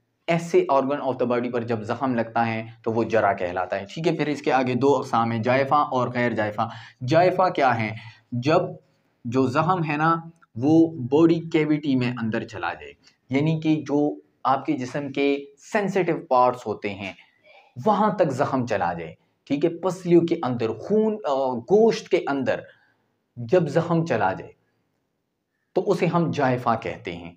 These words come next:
उसे हम क्या कहते हैं? उसे हम जायफा कहते हैं, यानी कि जो नाजुक तरीन जगह होती हैं लोअर बॉडी में, ठीक है, जो सेंसिटिव पार्ट्स होते हैं वहाँ अगर ज़ख़म लग जाए तो उसकी सज़ा होगी वन बाई थ्री दियत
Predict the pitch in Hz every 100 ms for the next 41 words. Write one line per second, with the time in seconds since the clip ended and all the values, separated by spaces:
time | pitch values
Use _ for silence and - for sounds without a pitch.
0 | _ 147 135 147 156 147 139 135 139 151
1 | 165 170 - 127 120 131 156 175 - _
2 | 117 117 131 131 117 117 110 117 110 113
3 | 110 147 156 147 127 139 127 131 151 160
4 | 160 - _ _ 156 151 214 233 185 147
5 | 147 139 135 131 127 127 123 127 117 120
6 | 120 123 120 123 - - _ - 143 151
7 | 131 127 180 180 190 160 - 131 131 127
8 | 123 120 123 120 120 123 - - 123 151
9 | 190 156 143 131 123 127 131 123 113 123
10 | 120 120 - 127 131 127 127 123 123 120
11 | 117 113 120 117 123 123 117 113 120 123
12 | 117 135 143